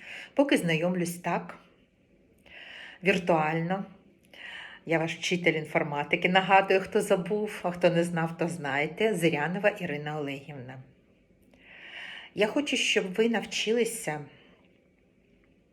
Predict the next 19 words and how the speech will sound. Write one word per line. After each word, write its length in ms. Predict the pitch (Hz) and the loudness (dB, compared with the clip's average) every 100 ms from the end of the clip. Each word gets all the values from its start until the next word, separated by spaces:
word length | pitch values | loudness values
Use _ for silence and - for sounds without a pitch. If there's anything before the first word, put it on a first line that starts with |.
| _ - - 160 | _ -12 -10 -12
в 60 | - | -10
цьому 240 | - 185 | -4 -4
сучасному 680 | - 185 - 220 220 208 202 | -4 -6 0 0 2 -4 -4
світі, 480 | - 175 185 - 147 | -4 -4 -4 -6 -10
коли 220 | 156 156 | -8 -8
вся 240 | - 226 | 2 2
інформація 960 | 233 202 196 196 190 175 165 170 156 156 | 2 -4 -6 -6 -4 -4 -6 -8 -12 -10
знаходиться 720 | 165 165 185 185 165 - - 180 | -12 -2 -2 -2 -6 -6 -10 -10
у 40 | |
цифровому 720 | - 170 - 165 170 185 175 - | -12 -10 -6 -4 -2 -2 -4 -10
просторі, 680 | 170 208 - - 160 - - _ _ _ _ - - - - - - - - - - - - - - | -8 -6 -8 -12 -14 -14 -18 _ _ _ _ -20 -18 -18 -18 -18 -18 -18 -20 -20 -20 -20 -20 -20 -16
е, 280 | 165 185 185 175 | -2 0 0 4
формувати 840 | 220 214 214 285 302 - 254 247 233 - - 208 | 4 6 6 4 4 4 4 6 2 0 -6 0
вашу 340 | 214 247 196 | 0 2 -2
безпечну 640 | 185 - - 196 - 185 | -4 -4 -4 -4 -2 -4
поведінку 680 | 180 160 160 160 165 175 175 - 175 | -2 -2 -2 -4 -4 -4 -6 -6 -2
у 20 | |
мережі 680 | 170 160 156 151 - 160 - | 2 2 0 -4 -6 -10 -8
інтернет. 720 | 165 165 156 151 139 - - | -6 -4 -4 -4 -10 -12 -20